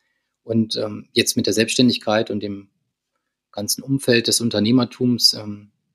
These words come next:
mache ich ohnehin eine ganz, ähm, eine ganz krasse persönliche Entwicklung im Moment. Ähm, man lernt unheimlich viel dazu.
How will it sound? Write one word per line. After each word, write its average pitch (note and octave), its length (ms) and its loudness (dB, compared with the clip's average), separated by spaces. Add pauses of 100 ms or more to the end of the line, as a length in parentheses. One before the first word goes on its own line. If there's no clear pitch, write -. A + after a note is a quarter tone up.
mache G#2 200 -8
ich - 120 -8
ohnehin A2 320 2
eine G#2+ 140 2
ganz, - 520 -2 (220)
ähm, G#2 300 -20 (520)
eine A#2 80 -10
ganz G#2+ 220 -4
krasse A2+ 260 0
persönliche A2 520 4
Entwicklung G#2+ 420 -2
im G#2 80 0
Moment. G2+ 400 -6 (680)
Ähm, G2+ 160 -16
man G2 180 -6
lernt G2 200 -2
unheimlich A2 380 2
viel B2 100 0
dazu. G#2 540 0